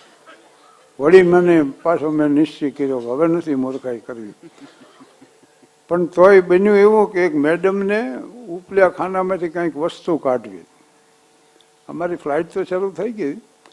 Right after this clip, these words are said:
પણ એનાથી ખાનું ખુલ્યું જ નહીં. મથ્યા બહુ, પણ ન ખુલ્યું. એટલે એ ઓશિયાળા મોઢે એને મારી હામું જોયું.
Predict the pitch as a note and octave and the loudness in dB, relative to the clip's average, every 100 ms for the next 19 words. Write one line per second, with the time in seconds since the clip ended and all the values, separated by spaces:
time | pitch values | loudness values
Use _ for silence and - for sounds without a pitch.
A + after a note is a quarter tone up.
0 | _ _ _ _ _ _ _ _ _ _ | _ _ _ _ _ _ _ _ _ _
1 | _ E3+ F#3 E3+ F#3+ G#3 F#3+ - F#3+ G#3+ | _ -10 -4 -2 2 2 0 0 0 2
2 | G#3 - G#3+ A#3+ A#3 E3 D#3 A2 D#2+ _ | 0 2 2 4 2 0 -4 -4 -8 _
3 | _ _ - - - C#3 F3 G3+ G#3 A#3 | _ _ -20 -18 -4 -2 2 2 2 0
4 | B3 F#3 E3+ D#3 A#3+ A#3+ - D#3 B2 G2 | -2 0 0 2 -2 -2 0 0 -2 -12
5 | - _ _ _ _ _ _ _ _ C4+ | -20 _ _ _ _ _ _ _ _ -18
6 | C4+ B3 F#3 G3+ F#3+ G3 G3+ E3 F#3+ - | -18 -8 0 4 4 4 -2 0 0 2
7 | G#3 G#3 G#3 F#3+ F3 F#3+ F#3 G3 F3+ F#3 | 4 6 6 6 4 2 4 4 4 0
8 | F#3+ D3+ D3+ F#3 E3+ A2+ D3 G3+ E3+ A#2 | 0 0 0 0 -2 0 0 2 0 -2
9 | A#2 C#3 G2+ | -4 -4 -4